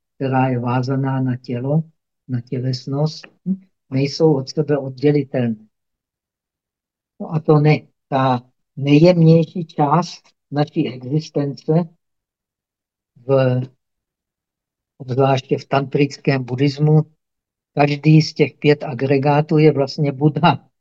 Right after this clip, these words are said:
Právě proto vidíte, eh, zde Buddhu, hm, ve všech, všech s-, sférách existence učí darmu,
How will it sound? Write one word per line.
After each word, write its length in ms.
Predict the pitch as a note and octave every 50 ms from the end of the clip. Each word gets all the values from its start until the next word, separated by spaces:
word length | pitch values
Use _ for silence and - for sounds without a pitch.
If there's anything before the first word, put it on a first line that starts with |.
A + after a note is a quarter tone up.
| _ _ _ _
Právě 380 | - C#3 C#3 C3+ C#3 D3 D3 C#3+
proto 600 | C#3+ D3 C3+ C#3 C3+ - D3 D3 D3 C#3+ - _ _ _ _ _ _ _ _ -
vidíte, 560 | B2+ A#2+ A#2+ C3+ C#3 C3 - - D3 D3 C#3+ - _ _ _ _ _ _ _ _ _ _ _ _ _ C#3
eh, 440 | B2+ A#2+ A#2 A2+ A2+ A2 A2+ A#2+ A#2
zde 400 | A#2+ B2 A#2 A#2+ C3 B2+ C3 B2+ B2+ _ _ _ _ _ _ -
Buddhu, 540 | B2 C3 C3+ B2+ B2 A2 C3+ C#3 C#3+ C#3 B2+ - _ _ _ _ _ _ -
hm, 120 | D#3 F#3+ - - - _ _ _ _ _ _ _ _ _ _ _ _ _ _ - B2+ - C3+
ve 140 | C#3+ C#3
všech, 500 | C3 - - - - D3 C3+ - _ _ _ _ _
všech 360 | _ _ - D#3 D3 - -
s-, 320 | - - - - - - _ _ _ -
sférách 640 | - - - D3+ C#3 C#3 C#3+ C#3+ C#3+ C#3 C#3 C3+ -
existence 840 | - C3 A2+ B2 B2 C#3 D3 D3 - - D3+ C#3+ C#3 C3+ - E3 D#3 D#3 - _ _ _
učí 360 | - D#3 C3 - _ E3 C#3+
darmu, 500 | C3 B2+ C3+ C3+ C3+ C#3 C#3 C3 B2 A#2+